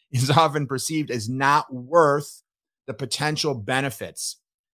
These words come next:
of whatever the new technology is. In other words, stability is perceived as being more valuable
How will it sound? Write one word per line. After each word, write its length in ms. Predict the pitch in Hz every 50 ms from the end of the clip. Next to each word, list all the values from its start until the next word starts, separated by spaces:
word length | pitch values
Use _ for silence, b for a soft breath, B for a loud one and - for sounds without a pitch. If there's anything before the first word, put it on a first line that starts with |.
| _ _ _
of 500 | 123 123 120 120 120 120 117 117 - - _ _ _
whatever 460 | - 127 135 135 139 139 135 143 139
the 140 | 123 117 127
new 280 | 123 123 131 139 139 139
technology 640 | 143 - 117 101 - 110 107 110 107 104 90 98 92
is. 200 | - - - -
In 100 | - 135
other 200 | 135 139 139 135
words, 240 | 127 120 117 113 -
stability 840 | - - - - 123 110 107 156 202 202 160 110 98 92 104 127 _ _ _ _ _ _ _ _ _ _ _
is 140 | 127 123 -
perceived 420 | - - 135 - - 147 135 123
as 140 | 131 120 104
being 180 | 123 127 120 113
more 200 | 117 127 127 120
valuable 680 | 117 123 120 120 117 113 98 104 101 98 98 101 -